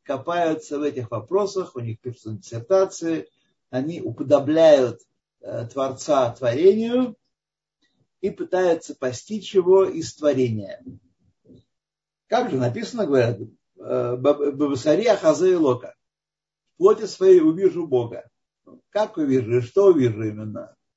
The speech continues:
Это надо, так сказать, э, привлекать, э,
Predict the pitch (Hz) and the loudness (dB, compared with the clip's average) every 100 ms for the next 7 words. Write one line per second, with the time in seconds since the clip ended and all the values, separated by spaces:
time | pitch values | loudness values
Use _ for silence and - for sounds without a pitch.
0 | _ _ - 165 165 151 156 135 - _ | _ _ -8 -6 -4 -2 -2 -2 -8 _
1 | 123 117 _ _ _ _ _ _ _ 131 | -8 -8 _ _ _ _ _ _ _ -2
2 | 127 123 139 139 131 123 156 156 156 - | 0 0 -2 -2 -2 -2 0 0 -2 -10
3 | _ 117 120 120 117 113 113 113 107 | _ -14 -10 -6 -6 -6 -6 -8 -8